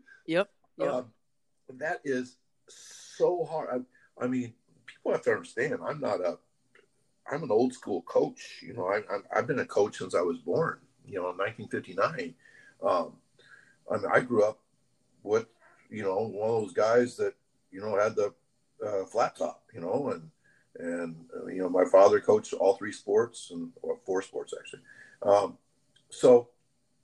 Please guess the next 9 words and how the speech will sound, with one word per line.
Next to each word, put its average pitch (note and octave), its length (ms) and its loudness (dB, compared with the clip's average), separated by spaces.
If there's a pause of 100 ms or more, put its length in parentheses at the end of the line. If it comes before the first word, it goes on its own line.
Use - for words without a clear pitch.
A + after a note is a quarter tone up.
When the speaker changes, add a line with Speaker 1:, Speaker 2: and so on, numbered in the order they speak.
(140)
Speaker 2:
I C3+ 120 -2
understand A#2 880 -8 (520)
that, F#2+ 220 0 (480)
you A#2+ 120 -8
know, G2 80 -4
the F2+ 140 -6
way G#2 300 -4
somebody G#2 600 -6 (120)
walked, F#2 440 -6